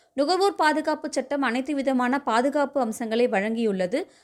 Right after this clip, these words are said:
அதன் அடிப்படையில் பாதிக்கப்பட்ட நுகர்வோர் தங்கள் வழக்குகளை வழக்கறிஞர் இல்லாமல் தாங்களே வாதாடலாம்.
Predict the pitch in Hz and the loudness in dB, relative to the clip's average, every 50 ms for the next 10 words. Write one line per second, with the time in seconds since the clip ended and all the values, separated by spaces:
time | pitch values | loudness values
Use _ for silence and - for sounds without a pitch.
0 | _ _ - 233 240 339 349 359 349 330 339 349 349 320 320 302 311 330 - - | _ _ -2 0 2 2 2 2 2 2 0 0 0 0 0 0 0 0 0 2
1 | 220 226 247 294 294 - 320 320 - 285 269 - 311 262 233 208 220 226 226 220 | 2 2 2 0 -2 -4 -4 -4 -4 -4 -4 -2 -2 -2 -2 0 0 0 2 4
2 | 254 262 262 254 220 220 214 214 214 196 202 196 214 262 262 320 302 247 247 214 | 2 2 2 0 -4 -2 -2 -2 0 2 2 2 2 2 0 0 0 0 0 0
3 | 262 311 359 - - - _ _ 226 233 269 330 330 415 415 349 339 320 349 339 | 0 -2 -4 -8 -18 -20 _ _ 2 4 4 4 2 2 0 0 0 0 -2 -2
4 | 302 285 277 262 262 262 247 247 302 302 - 269 240 240 262 285 - - 330 330 | -2 0 0 2 2 2 2 0 -2 -2 0 0 0 2 2 2 2 2 2 2
5 | 254 247 208 208 208 233 220 196 196 185 190 196 254 | 2 2 2 2 2 0 0 0 0 0 0 0 -2